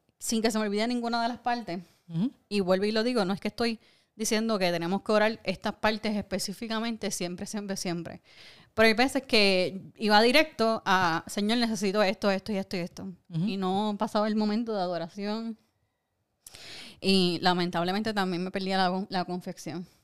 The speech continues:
Speaker 2: Sí, este, hay cuatro partes en nuestras oraciones cuando vamos de formularlas, ¿verdad? Y es la adoración, la, la confesión,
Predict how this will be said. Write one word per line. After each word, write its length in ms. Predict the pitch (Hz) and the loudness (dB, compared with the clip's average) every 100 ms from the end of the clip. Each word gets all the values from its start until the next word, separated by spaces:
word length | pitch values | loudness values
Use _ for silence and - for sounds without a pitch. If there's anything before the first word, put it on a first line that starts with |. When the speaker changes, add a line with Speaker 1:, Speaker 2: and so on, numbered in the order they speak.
| _ _ _ _ _ | _ _ _ _ _
Speaker 2:
Sí, 200 | - 240 | 6 8
este, 680 | 175 165 - 165 160 151 - - | 8 6 4 2 2 0 -4 0
hay 720 | 160 165 185 208 196 180 165 - | 4 4 4 0 0 -2 -4 -6
cuatro 400 | - 170 170 196 180 | 2 4 8 6 8
partes 520 | 165 220 - 139 151 147 _ - | 6 6 0 -2 -2 -6 _ -18
en 200 | - 160 | -4 0
nuestras 280 | 156 - 156 | 0 2 2
oraciones 380 | 156 147 170 180 | 2 2 0 -4
cuando 280 | - 160 156 | -2 -2 2
vamos 200 | 147 156 | 2 2
de 340 | 160 160 156 - _ _ _ _ | 2 0 -4 -6 _ _ _ _
formularlas, 640 | 175 160 151 160 170 156 | -2 0 2 4 2 0
¿verdad? 280 | 147 151 165 | 0 0 0
Y 140 | 160 | 0
es 200 | - 151 | -2 -2
la 120 | 156 151 | 0 -2
adoración, 600 | 147 143 143 170 170 180 _ _ _ _ _ _ _ | 0 -2 -2 -2 -2 -4 _ _ _ _ _ _ _
la, 500 | 151 151 139 - - _ _ _ _ _ | -6 -4 -4 -6 -16 _ _ _ _ _
la 100 | - | -6
confesión, 760 | 156 156 147 147 - 170 175 | 0 0 0 -2 0 -2 -2